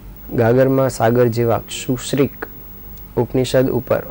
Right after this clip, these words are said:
અભ્યાસ સાથે વ્યવહારિક સાધના થકી સંશોધન કર્યું હતું. ફક્ત પચીસ શ્લોક ધરાવતા સુ-,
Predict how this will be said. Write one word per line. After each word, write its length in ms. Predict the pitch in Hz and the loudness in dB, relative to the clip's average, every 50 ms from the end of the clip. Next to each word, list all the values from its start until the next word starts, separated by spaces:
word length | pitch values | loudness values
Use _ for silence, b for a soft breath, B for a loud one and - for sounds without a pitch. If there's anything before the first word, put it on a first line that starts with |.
| - - | -8 -6
અભ્યાસ 280 | 107 110 123 127 127 120 | -2 2 4 4 4 2
સાથે 360 | - - 120 117 - 113 104 | 2 2 0 2 2 0 0
વ્યવહારિક 560 | 101 104 107 110 110 107 120 127 135 131 - | 0 2 2 2 2 2 2 2 2 2 0
સાધના 440 | - - 107 104 104 104 117 113 - - - - - - - - | -2 -2 0 0 0 0 0 0 -2 -2 -8 -14 -18 -18 -8 -4
થકી 240 | - 120 - - 120 | -4 -2 -2 -2 -4
સંશોધન 640 | 110 - - 120 117 - - 131 120 123 127 123 120 - - - - - - | -4 -2 -2 -4 -2 0 0 0 2 2 2 2 0 -2 -10 -14 -16 -14 -6
કર્યું 320 | - 117 110 107 101 95 | -2 0 2 2 2 0
હતું. 220 | 104 - - - - - - - B B B B B B B B B B B B - - | -2 -4 -6 -8 -12 -12 -16 -18 B B B B B B B B B B B B -8 -4
ફક્ત 240 | 120 120 - - 139 | -4 -4 0 0 0
પચીસ 380 | 131 - 127 120 - - 147 | 0 2 0 0 0 0 -2
શ્લોક 240 | - - 143 143 135 | -2 0 2 2 2
ધરાવતા 460 | 123 120 123 123 127 127 127 - 135 | 2 2 2 4 4 2 2 0 -2
સુ-, 280 | 127 - - - - | -2 -2 -4 -10 -10